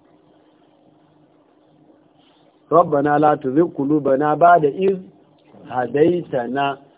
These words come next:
So kuka lugo egben ya pon ya. Ko? Zumana wayi wuba na mo. O ma le gan asbabu ya alidayatu da bo so bi da bo de ji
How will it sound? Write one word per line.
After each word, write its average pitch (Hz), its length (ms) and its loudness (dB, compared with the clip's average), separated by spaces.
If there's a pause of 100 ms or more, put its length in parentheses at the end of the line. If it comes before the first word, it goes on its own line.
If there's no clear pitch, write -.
(140)
So 117 100 -8
kuka 160 260 2
lugo 160 260 2
egben 151 380 2
ya 143 200 2
pon 156 340 -2
ya. 143 300 4 (720)
Ko? 202 340 4 (1120)
Zumana 147 560 0
wayi 165 320 6
wuba 151 460 4
na 156 240 2
mo. 160 380 0 (1120)
O 139 120 -2
ma 147 260 4
le 196 280 4
gan 196 560 2 (720)
asbabu 147 720 2
ya 185 100 0
alidayatu 156 600 0
da 151 140 2
bo 156 120 -2
so 165 240 2
bi 151 160 -2
da 151 140 4
bo 151 120 2
de 143 160 -2
ji 127 180 -6